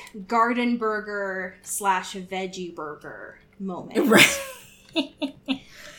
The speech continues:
Speaker 1: Uh,
Speaker 2: Truly iconic.
Speaker 1: it was
Speaker 2: I would say.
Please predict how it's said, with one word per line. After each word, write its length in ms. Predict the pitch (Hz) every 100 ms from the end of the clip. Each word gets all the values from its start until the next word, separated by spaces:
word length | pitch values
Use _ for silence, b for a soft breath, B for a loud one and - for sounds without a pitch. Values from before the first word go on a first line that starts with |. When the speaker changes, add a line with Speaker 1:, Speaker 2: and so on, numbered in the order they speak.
| B
Speaker 1:
Uh, 360 | 214 202 185 -
Speaker 2:
Truly 540 | - - 247 269 262 220
iconic. 720 | 175 - - - - - - - - _ _ _ -
Speaker 1:
it 200 | 302 330
was 500 | 330 330 302 - - -
Speaker 2:
I 140 | 151
would 180 | 277 277
say. 540 | - - - - -